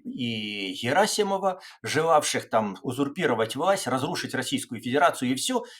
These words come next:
і Путін мав би йому потиснути руку, дати Героя Росії і ще щось подібне. Там зберігається такий момент.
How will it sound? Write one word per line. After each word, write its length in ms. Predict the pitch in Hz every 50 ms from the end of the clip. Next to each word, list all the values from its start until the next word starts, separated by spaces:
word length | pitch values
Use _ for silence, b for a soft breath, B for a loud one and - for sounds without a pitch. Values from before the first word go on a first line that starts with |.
| B B
і 80 | 127 127
Путін 300 | 127 185 175 - 127 120
мав 200 | 120 117 110 107
би 80 | 110
йому 160 | 107 107 104
потиснути 480 | - - 107 107 - - 110 - - 156
руку, 260 | 175 214 214 - 127
дати 240 | 110 117 110 - 101
Героя 360 | - - - 110 98 95 90
Росії 520 | 90 113 117 - 254 262 240 175 123 123 147
і 40 |
ще 180 | 160 - - 147
щось 160 | - 123 -
подібне. 480 | - - 117 104 104 98 - 90 90 - B B B B B B B _
Там 200 | 135 143 160 131
зберігається 680 | 113 98 - 120 117 113 131 143 139 131 - - 92
такий 280 | - 101 - - 120 98
момент. 400 | 101 101 92 78 67 62 -